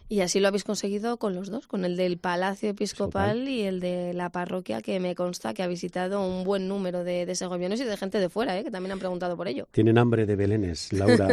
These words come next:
Speaker 2: y
Speaker 1: <laughs>
Speaker 2: quieren ver belenes y van buscando por nuestra provincia y también por nuestra diócesis y ciudad, y los han encontrado porque sí que ha habido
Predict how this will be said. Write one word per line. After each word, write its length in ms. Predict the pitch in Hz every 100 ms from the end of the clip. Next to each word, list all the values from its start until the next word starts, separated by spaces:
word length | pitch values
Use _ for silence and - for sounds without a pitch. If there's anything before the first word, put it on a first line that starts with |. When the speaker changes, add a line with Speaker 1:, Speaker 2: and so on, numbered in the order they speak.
| 90
Speaker 2:
y 60 |
Speaker 1:
<laughs> 680 | 233 226 214 208 - 208 -
Speaker 2:
quieren 340 | 127 120 117
ver 200 | 101 131
belenes 600 | 113 113 123 139 139 - - - -
y 120 | - 107
van 200 | 110 113
buscando 480 | 117 - 117 120
por 200 | 107 107 101
nuestra 640 | 95 - 95 92 90 90 - - _ _ -
provincia 760 | 107 101 120 113 123 123 127
y 160 | 123 104
también 380 | 98 92 98 98
por 120 | 101
nuestra 220 | 95 90
diócesis 580 | 98 95 - 104 98 -
y 140 | 92
ciudad, 360 | - 90 90 95 - - - - -
y 80 | 87
los 160 | 82 -
han 80 |
encontrado 380 | 82 80 76 85
porque 240 | 135 - 80
sí 100 | 78
que 80 |
ha 60 | 78
habido 260 | 76 76